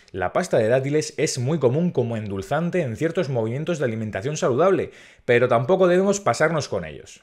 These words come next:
¿vale? Ese es un poco el subtítulo. Y ahora vamos a proceder a la lectura. "Cada vez son más las personas conciencia-". Uy, madre mía, Mario, qué mal. Em, vamos a repetir porque esto de conciencia, esto no se puede permitir.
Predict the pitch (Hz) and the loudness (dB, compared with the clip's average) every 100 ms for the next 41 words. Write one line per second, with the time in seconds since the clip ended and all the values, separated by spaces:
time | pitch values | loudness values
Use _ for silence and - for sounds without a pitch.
0 | - 120 131 143 - 98 123 131 120 95 | -10 -10 -8 -10 -10 -8 -6 -6 -8 -12
1 | - 85 - _ _ - - - - - | -18 -20 -20 _ _ -20 -20 -20 -10 2
2 | 120 156 - 113 151 135 110 104 - 110 | 6 6 4 4 4 4 -2 -4 0 2
3 | 147 - _ _ _ _ _ _ _ - | 2 -2 _ _ _ _ _ _ _ -14
4 | - 147 127 98 - 135 180 208 - - | -2 2 4 2 -2 -2 -2 -4 -16 -20
5 | - _ _ _ _ 180 190 156 165 - | -20 _ _ _ _ 4 6 6 4 2
6 | - 160 160 170 123 - 92 - 156 151 | -2 0 0 -2 -2 -4 -6 -4 -4 -4
7 | 147 113 104 101 92 87 127 147 - _ | -6 -8 -6 -6 -8 -4 -2 -2 -6 _
8 | - 92 98 95 78 78 80 82 82 85 | -14 -10 -8 -8 -10 -12 -12 -14 -14 -14
9 | 80 80 82 92 110 107 85 82 - 101 | -14 -12 -8 -6 -6 -6 -10 -12 -12 -14
10 | 92 104 110 101 87 80 80 104 90 82 | -10 -8 -4 -4 -4 -6 -8 -8 -10 -12
11 | 82 90 87 87 87 87 95 92 98 - | -10 -8 -8 -8 -8 -12 -8 -8 -8 -10
12 | 92 90 92 87 82 76 76 98 135 | -12 -10 -8 -8 -8 -10 -10 -6 -6